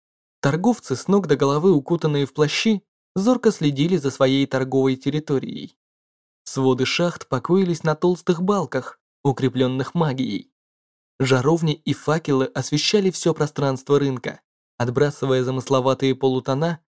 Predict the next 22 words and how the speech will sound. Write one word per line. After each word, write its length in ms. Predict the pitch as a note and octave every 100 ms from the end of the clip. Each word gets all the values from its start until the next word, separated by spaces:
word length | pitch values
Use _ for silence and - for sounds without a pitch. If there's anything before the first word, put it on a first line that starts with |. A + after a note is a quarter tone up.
| _
на 100 | D3
неровные 520 | C#3+ C3+ C#3 C3 C3+
поверхности 580 | B2+ A#2+ B2 A#2+ B2+ -
стен. 400 | C3 - - - - _ _ _ _ _ _ _
Играя 380 | C#3 C3+ G3+ A3
с 60 | -
тенями 420 | D#3 E3 F3+ E3+
покупателей 960 | - B2+ C3 E3 E3+ D#3 D3 C#3 - _ -
и 60 |
продавцов, 800 | F3 D#3 C3+ - - C3+ - - _ _ _ _ _
корсаров 720 | - B2 B2 - D3+ C#3+ - - _ _ _ G3+
и 80 |
марионеток. 840 | F#3 D3+ C#3+ C3+ C3 B2 - - _ _ _ _ _ _
Немногие 600 | C#3+ E3 A3 B3 F3 C#3
желают 380 | B2 C3 C3 C3
быть 200 | C3 C3+
застигнутыми 680 | C3 C3 - F3+ C#3 B2+ B2+
при 140 | C#3+
входе 340 | D#3 - F#3+ F3
на 100 | D#3
теневой 420 | D#3 D3 C#3+ D3+
рынок 460 | F3 C#3+ - -